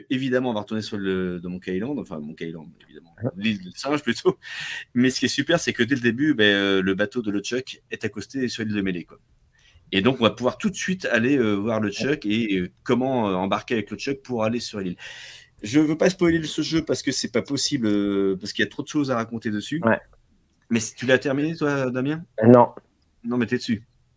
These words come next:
Speaker 2: Ouais, ouais.
Speaker 1: Ok.
Speaker 2: Et j'adore.
Speaker 1: Donc, et, et, et c'est formidable parce que ça, mais parce que t'es dans des chaussons, quoi. Les musiques
Speaker 2: Oui.
Speaker 1: sont les mêmes, remaniées.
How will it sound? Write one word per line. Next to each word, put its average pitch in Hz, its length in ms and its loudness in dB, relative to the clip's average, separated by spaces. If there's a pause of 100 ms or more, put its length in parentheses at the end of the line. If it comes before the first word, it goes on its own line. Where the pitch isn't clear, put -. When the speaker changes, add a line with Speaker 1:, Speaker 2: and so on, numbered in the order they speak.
(120)
Speaker 2:
Ouais, 117 280 8 (180)
ouais. 104 300 4
Speaker 1:
Ok. 92 80 -8 (200)
Speaker 2:
Et 95 80 2
j'adore. 90 280 6
Speaker 1:
Donc, 135 180 2 (340)
et, 113 100 4
et, 120 280 2
et 117 40 2
c'est 127 180 0
formidable 131 680 2
parce 107 160 -4
que 110 80 -6
ça, 110 160 -2 (460)
mais 113 140 2
parce 113 180 2
que - 80 0
t'es 127 160 0
dans 107 120 2
des 101 100 2
chaussons, 151 360 -4
quoi. 92 200 -2 (180)
Les 143 180 10
musiques 151 360 4
Speaker 2:
Oui. - 60 -2
Speaker 1:
sont 120 100 0
les 117 120 4
mêmes, 120 200 2
remaniées. 117 800 2